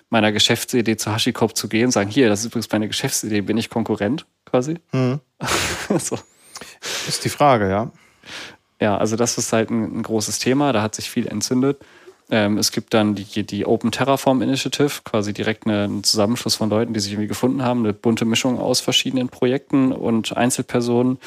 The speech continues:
Speaker 1: die halt, ähm, Manifest unterzeichnet haben, mit "Terraform muss frei sein, wir fordern HashiCorp auf, das sofort wieder quasi in M P L zurück umzuwandeln"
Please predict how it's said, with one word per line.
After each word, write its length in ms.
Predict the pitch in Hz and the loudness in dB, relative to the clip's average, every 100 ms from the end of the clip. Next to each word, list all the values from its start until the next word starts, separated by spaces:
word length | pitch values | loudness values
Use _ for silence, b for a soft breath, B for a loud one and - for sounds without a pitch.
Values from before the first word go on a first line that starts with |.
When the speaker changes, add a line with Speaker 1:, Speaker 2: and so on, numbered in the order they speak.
| B B B - | B B B -6
Speaker 1:
die 160 | 120 110 | -2 0
halt, 400 | 110 107 107 - | 2 2 2 0
ähm, 320 | 107 107 107 | -2 0 0
Manifest 480 | 107 107 - 127 - | 0 0 2 0 2
unterzeichnet 600 | 135 117 - 120 120 - | 0 0 0 0 0 -2
haben, 220 | 120 120 | 0 0
mit 120 | 113 | -2
"Terraform 400 | - 120 113 110 | -2 -2 0 0
muss 120 | 110 - | -2 -4
frei 260 | - 117 | 0 2
sein, 220 | 117 117 | 2 2
wir 80 | 113 | 0
fordern 320 | - 120 117 | 0 0 0
HashiCorp 460 | 120 120 117 113 - | 0 -2 -2 -6 -2
auf, 160 | 120 - | -4 -2
das 180 | - | -4
sofort 380 | - - 117 113 | -4 -2 -2 0
wieder 240 | 117 113 107 | 0 0 0
quasi 500 | - 110 107 104 104 | -2 -2 -2 -2 -2
in 220 | - - | -4 -6
M 120 | - | -6
P 120 | 113 | -2
L 120 | 110 | -2
zurück 340 | 110 120 123 - | -2 -4 -6 -4
umzuwandeln" 760 | 131 - 120 123 127 123 120 | -4 -2 0 2 4 4 2